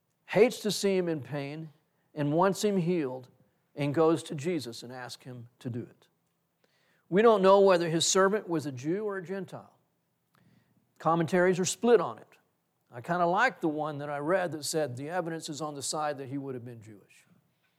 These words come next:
We don't know. But that would make this all the more impressive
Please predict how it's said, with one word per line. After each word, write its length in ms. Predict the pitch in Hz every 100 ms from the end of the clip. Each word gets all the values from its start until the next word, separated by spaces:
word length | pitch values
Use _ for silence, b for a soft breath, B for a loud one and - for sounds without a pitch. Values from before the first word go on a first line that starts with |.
| _ _
We 120 | 233
don't 220 | 208 165
know. 200 | 151 113 - _ _ _ _ _ _ _ -
But 180 | 156
that 200 | 156 196
would 160 | 185 156
make 240 | 175 180
this 180 | 190 180
all 200 | 175 160
the 60 | 156
more 280 | 165 254 285
impressive 640 | 175 165 110 - - _